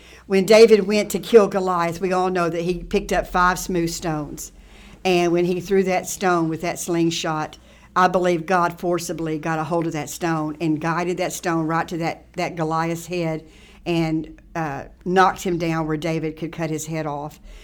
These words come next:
So just real quick, the five stones, five areas of David's life is the first one is the stone of a personal relationship with God.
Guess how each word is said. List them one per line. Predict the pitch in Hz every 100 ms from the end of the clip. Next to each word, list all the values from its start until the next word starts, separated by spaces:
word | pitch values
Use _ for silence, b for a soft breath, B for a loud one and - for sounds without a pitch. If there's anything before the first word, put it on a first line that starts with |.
| B B B
So | 208
just | 202 240 254
real | 247
quick, | 247 247 233
the | 202 190
five | 214 202 208
stones, | - 220 196 175 165 165 -
five | 208 202 196
areas | 196 190 180 185
of | 165
David's | 185 180 170 185
life | 185 180 180
is | 170 180
the |
first | - 202 196
one | 185 170
is | 170
the |
stone | 170 202 185
of | 175
a | 165
personal | - 190 - 196
relationship | 185 180 175 175 170 180 175
with | 165 -
God. | 165 156 156